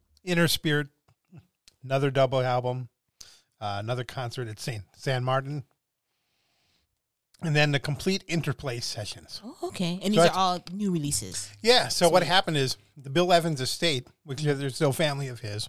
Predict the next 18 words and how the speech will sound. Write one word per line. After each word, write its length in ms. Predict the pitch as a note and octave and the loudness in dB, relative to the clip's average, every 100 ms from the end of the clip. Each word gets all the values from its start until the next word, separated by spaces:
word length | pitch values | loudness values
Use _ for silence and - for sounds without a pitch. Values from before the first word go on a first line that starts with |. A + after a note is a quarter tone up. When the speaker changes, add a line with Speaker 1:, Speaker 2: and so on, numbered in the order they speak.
| - | -4
Speaker 2:
Mm-hmm. 180 | E3+ D#3 F3+ _ _ _ _ _ - | -2 0 -2 _ _ _ _ _ 0
Speaker 1:
are 380 | C#3 B2+ B2+ G#2 _ _ _ _ _ _ _ _ - | 4 4 2 -2 _ _ _ _ _ _ _ _ -6
continually 580 | D#3+ E3+ A3 G#3+ G3+ E3+ | -4 -2 -2 0 2 2
looking 320 | D#3+ E3+ D#3+ | 2 -2 -4
for 560 | - - A#2 A2+ G#2+ - _ _ _ _ _ _ - | -6 -12 -8 -4 -4 -6 _ _ _ _ _ _ -4
recordings. 600 | D3 D#3+ C#3 F2+ C#2+ - _ _ _ _ _ - | -2 2 0 -2 -14 -20 _ _ _ _ _ -6
Speaker 2:
Okay. 260 | E3+ D#3 D3+ | -4 -2 2
Speaker 1:
So, 140 | F3+ | 8
like, 180 | E3+ E3 | 8 6
in 80 | F3 | 2
the 80 | D#3+ | 4
last 320 | E3 F3 - | 4 4 0
five, 300 | F#3 F3+ F3 | 2 2 2
six 240 | E3 C#3+ | -6 -6
years, 380 | E3+ F3 A#2 G#2+ - _ _ _ _ - | -2 0 0 -6 -14 _ _ _ _ 0
they 140 | D#3 | 0
found, 520 | - D#3 C#3+ C#3+ C#3 - _ _ _ _ - - - _ _ _ - | 4 4 4 4 0 -8 _ _ _ _ -20 -20 -20 _ _ _ -2
uh, 340 | C3+ A#2 G#2+ | 2 2 2